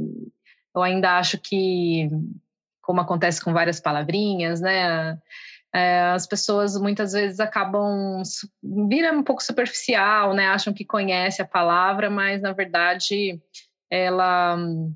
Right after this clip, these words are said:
pode ser um pouquinho mais complexa, né? Então, acho que a empatia é uma delas, né? Até porque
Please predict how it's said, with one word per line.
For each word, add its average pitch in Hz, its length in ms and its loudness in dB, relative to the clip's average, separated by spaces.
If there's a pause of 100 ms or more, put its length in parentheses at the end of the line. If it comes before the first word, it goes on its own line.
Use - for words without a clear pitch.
(1400)
pode 180 240 -2
ser 202 80 0
um 185 60 0
pouquinho 190 380 -2
mais 190 520 0
complexa, 185 800 0
né? 180 320 0 (480)
Então, 190 260 -2
acho 208 160 0
que 240 60 0
a - 20 2
empatia 233 320 0
é 226 40 0
uma 240 140 0
delas, 208 400 0
né? 208 160 2
Até 208 140 -4
porque 226 460 -4